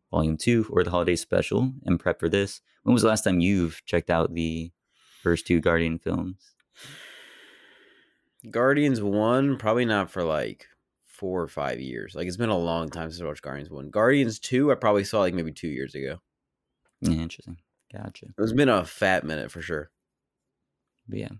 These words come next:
Speaker 1: So on rewatch, Guardians one, still holds up really well. It's so
Speaker 2: Absolutely.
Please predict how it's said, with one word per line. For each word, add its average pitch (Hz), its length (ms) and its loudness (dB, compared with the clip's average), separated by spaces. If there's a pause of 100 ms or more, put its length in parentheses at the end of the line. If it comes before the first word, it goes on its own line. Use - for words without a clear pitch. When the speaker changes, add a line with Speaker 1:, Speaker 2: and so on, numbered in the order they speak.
(180)
Speaker 1:
So 90 340 4
on 85 180 4
rewatch, 101 680 2 (240)
Guardians 92 360 2
one, 95 360 0 (140)
still - 240 2
holds 87 180 0
up 85 160 2
really 85 280 2
well. 80 280 0 (180)
It's - 180 -4
so - 20 0 (100)
Speaker 2:
Absolutely. 95 400 4